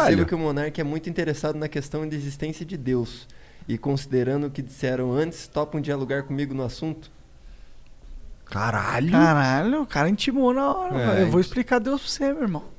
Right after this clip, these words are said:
Speaker 2: <laughs> Filosoficamente falando.
Speaker 3: É, não, mas eu acho da hora, eu acho que é legal. Inclusive, esse é um dos perfis de papos que eu gostaria que a gente mais tivesse mais aqui no Flow. Tipo, pessoas que têm,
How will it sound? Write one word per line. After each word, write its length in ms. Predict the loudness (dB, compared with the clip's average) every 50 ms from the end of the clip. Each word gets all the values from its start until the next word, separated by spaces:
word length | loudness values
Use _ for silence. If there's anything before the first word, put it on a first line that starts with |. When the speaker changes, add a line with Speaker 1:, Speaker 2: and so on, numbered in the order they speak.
| -16 -16 -16 -14 -14 -12 -12 -10 -10 -10 0 4
Speaker 2:
<laughs> 600 | 4 6 6 6 6 8 6 6 8 6 6 6 4 0 0 -4 -14 -14 -12 -12 -12 -10 -10
Filosoficamente 1300 | -8 0 4 6 6 8 10 10 8 8 8 8 6 6 6 2 0 4 4 6 8 8 6 6 6 4
falando. 560 | 4 6 8 10 10 10 10 10 10 8 8 6
Speaker 3:
É, 320 | 6 6 6 6 4 4
não, 260 | 8 10 10 10 10 10
mas 180 | 10 8 10
eu 60 | 10 8
acho 160 | 8 8 8
da 120 | 8 10
hora, 180 | 10 12 12 10
eu 40 | 10
acho 160 | 8 8 6
que 100 | 6 8
é 60 | 10
legal. 360 | 10 10 10 10 10 10 10
Inclusive, 380 | 10 8 6 6 6 6 8 8
esse 240 | 8 8 8 8 6
é 40 | 6
um 160 | 6 4 2
dos 240 | 2 0 -4 0 4
perfis 420 | 6 6 6 6 6 6 6 6
de 80 | 6 4
papos 360 | 6 8 8 8 6 2 -2
que 80 | 0
eu 60 | 0 2
gostaria 300 | 2 2 4 4 6 6
que 60 | 4
a 20 |
gente 180 | 2 2 2 2
mais 160 | 2 2 2
tivesse 340 | 2 2 4 4 4 4 2
mais 220 | 4 4 4 2
aqui 180 | 0 0 0 0
no 100 | 0 0
Flow. 320 | 0 0 2 2 2 0
Tipo, 200 | -2 -6 -10 -8 -2
pessoas 480 | 0 0 0 0 0 0 0 0 -2
que 120 | -2 -4 -6 -4
têm, 260 | -2 0 0 0 -2